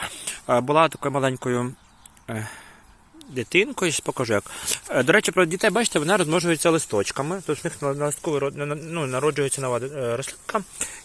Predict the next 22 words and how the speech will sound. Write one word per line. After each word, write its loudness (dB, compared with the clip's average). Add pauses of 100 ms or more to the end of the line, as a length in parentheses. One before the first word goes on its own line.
і 2
вже 4
потім 0
вона, 2 (960)
листок 0
лягає 4
на 0
землю, 2
пі-, 0
пі-, -10
підгниває 2
і, 0 (600)
е, 4
вирощується 4
далі. 2 (600)
Е, 8
я 4
думаю, 2
це 0
дуже 4
цікавий 4
оригінальний 2